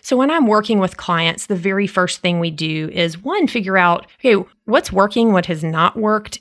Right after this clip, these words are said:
in, in your marketing so far? You know, what, what are you doing currently to market your business? And the re-,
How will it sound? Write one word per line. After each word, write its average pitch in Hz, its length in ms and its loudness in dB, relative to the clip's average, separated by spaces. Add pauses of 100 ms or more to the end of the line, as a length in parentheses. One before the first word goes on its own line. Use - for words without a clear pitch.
in, 214 160 0
in 214 180 2
your 202 140 4
marketing 196 400 2
so 180 180 0
far? 175 580 2
You 190 100 -2
know, 165 120 -2
what, 175 440 -2
what 185 280 0
are 170 180 2
you 170 220 -2
doing 160 460 0 (160)
currently 202 640 -2
to - 120 -4
market 180 300 0
your 170 100 -4
business? 175 480 -2 (200)
And 202 360 2
the 208 160 0
re-, 208 240 0